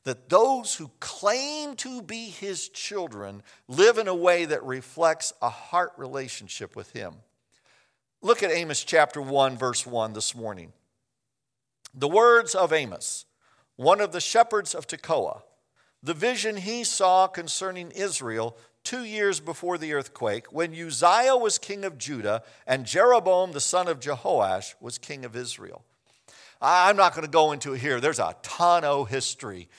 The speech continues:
in that l-, verse right there. Real quick, I've told you this before. Uzziah was the king of Israel. In fact, you learn about him,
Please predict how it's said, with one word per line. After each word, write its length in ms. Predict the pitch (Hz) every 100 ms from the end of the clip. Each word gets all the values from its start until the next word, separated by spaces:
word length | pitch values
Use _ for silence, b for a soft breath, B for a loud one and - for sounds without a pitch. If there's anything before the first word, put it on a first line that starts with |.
| b
in 300 | - 131 117 107
that 340 | 135 131 - _ _ _ _ _ -
l-, 100 | 120 -
verse 380 | 127 95 - 117
right 260 | 107 98
there. 300 | 117 87 67 _ _ b b b
Real 320 | 117 135 170
quick, 380 | 165 - 160 156
I've 100 | 104
told 380 | - - 185 165
you 80 | 160
this 200 | 151 -
before. 560 | 135 - 143 113 110 113 b b b b
Uzziah 800 | 123 131 92 135 147 160 151 147
was 380 | 135 135 123 117
the 100 | 110
king 300 | - 175 175
of 160 | 135
Israel. 420 | 156 135 123 113 120
In 100 | 117
fact, 380 | 147 139 135
you 240 | 131 127 113
learn 400 | 117 160 196 180
about 420 | 120 123 117 117
him, 360 | 113 117 117